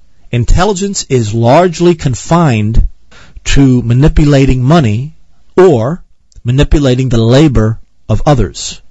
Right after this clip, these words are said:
That they are not necessarily immoral people. They're too ignorant to fully understand one way or the other. They are amoral people.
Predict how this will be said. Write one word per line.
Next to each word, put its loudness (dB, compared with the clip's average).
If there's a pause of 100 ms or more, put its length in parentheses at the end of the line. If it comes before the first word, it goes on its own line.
(480)
That -2
they 2
are 2
not -4
necessarily -2
immoral 2
people. -2 (500)
They're 2
too 0
ignorant -2 (140)
to 2
fully 2
understand 0
one 0
way 2
or 0
the -4
other. 0
They 4
are 0
amoral 0
people. -4